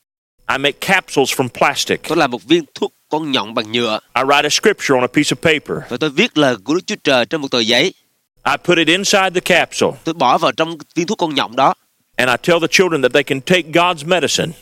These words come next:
Speaker 2: Và tôi nói với các em thiếu nhi rằng các em có thể nhận lấy thuốc của Đức Chúa Trời
Speaker 1: by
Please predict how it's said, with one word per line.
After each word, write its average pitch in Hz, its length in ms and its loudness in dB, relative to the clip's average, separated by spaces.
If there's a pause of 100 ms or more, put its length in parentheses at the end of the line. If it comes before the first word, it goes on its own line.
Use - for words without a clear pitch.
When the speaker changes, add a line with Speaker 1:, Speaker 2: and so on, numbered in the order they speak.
Speaker 2:
Và 107 80 -12
tôi 135 120 -8
nói 170 100 0
với 208 60 -4
các 160 60 -2
em 165 80 -2
thiếu 190 100 -6
nhi 180 180 4
rằng 139 180 0
các - 80 -4
em 170 100 -2
có 180 100 -4
thể 135 220 0
nhận 131 280 -4
lấy 143 100 -4
thuốc - 240 -2
của 151 100 -6
Đức 175 120 -6
Chúa 202 100 -4
Trời 107 320 -2 (720)
Speaker 1:
by 127 80 -2